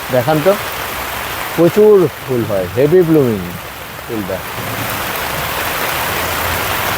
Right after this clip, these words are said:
এটার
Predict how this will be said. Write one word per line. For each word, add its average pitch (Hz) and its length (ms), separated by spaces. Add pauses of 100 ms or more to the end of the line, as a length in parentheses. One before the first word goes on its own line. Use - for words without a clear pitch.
(2500)
এটার 160 200